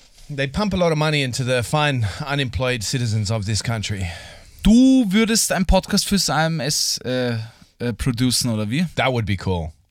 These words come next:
Speaker 2: Das
Speaker 1: Like,
Speaker 2: würde ich auch
Speaker 1: as
Speaker 2: machen.
Speaker 1: in, Uh, the I-, so those who don't know who the I M S is, that's the unemployment, uh,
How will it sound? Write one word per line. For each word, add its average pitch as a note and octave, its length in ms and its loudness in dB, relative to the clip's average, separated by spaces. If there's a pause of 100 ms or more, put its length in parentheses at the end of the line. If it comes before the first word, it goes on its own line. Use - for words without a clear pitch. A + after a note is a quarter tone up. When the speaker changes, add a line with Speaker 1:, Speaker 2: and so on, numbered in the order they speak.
Speaker 2:
Das B2+ 160 0
Speaker 1:
Like, C3 140 2
Speaker 2:
würde B2+ 100 0
ich A2+ 120 2
auch B2 140 0
Speaker 1:
as C3 40 -6
Speaker 2:
machen. C3 260 2
Speaker 1:
in, C3 220 0 (340)
Uh, C3 200 -2
the A2+ 160 -2
I-, D3+ 220 0
so C3 220 0
those C3+ 340 0
who C3+ 100 0
don't A#2+ 200 0
know A#2 200 0
who G#2+ 140 2
the G#2+ 80 0
I G#2+ 160 0
M G#2 120 2
S A#2 200 -2
is, D3 160 0
that's A#2 200 -4
the - 100 -8
unemployment, A2 760 0 (120)
uh, F#2+ 340 2